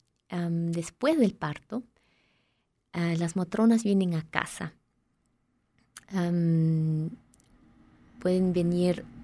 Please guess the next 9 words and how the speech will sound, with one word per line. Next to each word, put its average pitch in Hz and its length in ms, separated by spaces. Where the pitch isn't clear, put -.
cuando 170 220
es 165 100
el 160 100
primer 160 440
bebé 180 440
hasta 175 260
dieciséis 165 680
veces. 165 560
Y 190 600